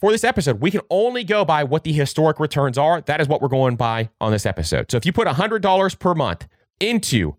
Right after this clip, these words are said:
after you got to your first hundred K, it would still take you twenty-four point zero six five years before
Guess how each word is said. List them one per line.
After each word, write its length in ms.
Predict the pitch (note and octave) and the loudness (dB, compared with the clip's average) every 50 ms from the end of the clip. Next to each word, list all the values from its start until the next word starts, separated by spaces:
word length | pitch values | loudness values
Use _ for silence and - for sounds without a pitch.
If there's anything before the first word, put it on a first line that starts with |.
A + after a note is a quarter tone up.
| _ - | _ -6
after 300 | E3+ F#3 F#3 F3+ - G#3 | -4 -4 -4 -2 -2 -2
you 140 | G3 F#3 E3+ | 0 0 0
got 160 | E3 D#3 - | 0 -2 0
to 60 | - | 0
your 80 | E3+ D3 | -2 0
first 200 | - D#3+ D3+ - | 2 0 0 2
hundred 180 | D#3 C#3+ C3+ | 0 0 0
K, 300 | B2+ - G#2+ E2 D2+ E2 _ - | 0 -2 -4 -4 -4 -10 _ -4
it 60 | - F3+ | -2 -2
would 140 | E3 C#3+ | -2 -2
still 240 | - - - G#3 A3 | -6 -4 -2 -2 -2
take 280 | G#3+ - G3+ F#3+ - - | 0 0 -2 -2 -2 -4
you 100 | D3+ C#3+ | -4 -4
twenty-four 720 | - - - F3 F#3 G3 F3+ - E3 D#3+ D#3 D3+ D3+ D3+ _ - _ _ - | -4 -2 0 0 0 0 -2 -2 0 2 2 2 2 0 _ -10 _ _ -6
point 300 | - D3+ D3 C#3+ - - | -2 -2 -2 -2 -2 -6
zero 520 | G2 F#2 G2 C3+ D#3+ E3+ E3 E3 E3 D#3+ D#3 | -10 -4 0 0 2 4 2 2 2 -2 -4
six 420 | - - - - D3 C#3+ - - | -10 -8 -2 -2 -2 -2 -4 -8
five 360 | - - C3 A#2+ A#2 A#2 G#2+ | -4 -2 -2 0 0 -2 -2
years 640 | A2+ C3 E3+ B3 C#4 A#3 C3+ G#2 F#2 F#2 G2+ - - _ _ _ _ _ - | -4 -4 -2 0 0 2 2 0 0 -2 -4 -6 -10 _ _ _ _ _ -4
before 720 | - D3 C#3+ C3+ - - B3+ D#4+ C4+ C#3+ F#2+ D#2+ D#2+ E2+ | 0 0 0 0 0 0 0 2 2 2 0 -2 -4 -8